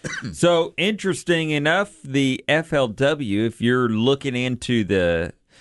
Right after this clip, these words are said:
if you watch or follow any of the F L W tour guys, uh, there's many that are posting along the lines of they don't know what they're gonna be doing next year.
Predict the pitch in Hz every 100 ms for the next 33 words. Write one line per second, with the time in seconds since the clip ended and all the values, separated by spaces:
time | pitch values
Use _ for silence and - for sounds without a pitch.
0 | - _ _ - 107 - 135 113 123 127
1 | - 110 85 - 117 123 120 - 135 139
2 | 127 101 - - 120 - 117 104 104 110
3 | 123 90 85 82 95 - - - 151 151
4 | 92 82 85 - 92 80 71 67 85 110
5 | - _ - - - - 87 85 80 82
6 | 113 120 110 135 151 98 92 90 110 110
7 | - 110 101 90 104 _ _ _ _ _
8 | _ _ _ _ _ _ - 92 101 101
9 | 104 98 95 95 95 92 98 92 87 82
10 | - - 107 117 76 101 95 104 - 104
11 | 98 92 90 87 101 95 80 71 76 -
12 | 80 58 -